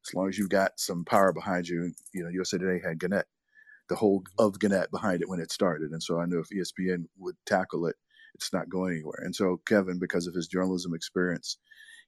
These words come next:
and his l-, life growing up as a black man, covering politics as a black man, doing the work he did, you know, he, we set out from the start.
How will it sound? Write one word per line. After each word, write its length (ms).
and 160
his 340
l-, 200
life 360
growing 280
up 60
as 120
a 40
black 260
man, 380
covering 260
politics 480
as 100
a 40
black 260
man, 300
doing 200
the 80
work 200
he 100
did, 360
you 80
know, 220
he, 180
we 180
set 320
out 240
from 120
the 80
start. 360